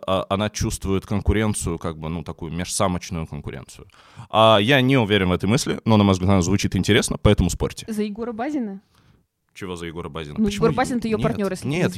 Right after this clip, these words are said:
Speaker 2: знаешь.
Speaker 1: имею в виду, что когда, э, ж-, ну, красивая женщина видит красивую женщину, между ними возникает
Speaker 2: То есть
Speaker 1: какая-то,
Speaker 2: по
Speaker 1: ну,
Speaker 2: той же
Speaker 1: типа,
Speaker 2: логике, а,
Speaker 1: «Ах
Speaker 2: вам не-,
Speaker 1: ты
Speaker 2: вам,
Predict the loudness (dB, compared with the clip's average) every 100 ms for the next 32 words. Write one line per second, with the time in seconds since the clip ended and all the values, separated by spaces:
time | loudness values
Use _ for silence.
0 | -2 0 -2 -4 -6 -8 -8 -8 -8 -4
1 | -4 -4 -6 -10 -10 -6 -4 -4 -8 -8
2 | -2 0 0 -2 -4 -6 -6 -10 -12 -12
3 | -8 -6 -4 -6 -6 -6 -4 -4 -2 -2
4 | -4 -6 -10 -10 -8 -2 -2 0 0 2
5 | 2 0 -2 -4 -6 -6 -4 -2 0 4
6 | 6 4 4 8 8 6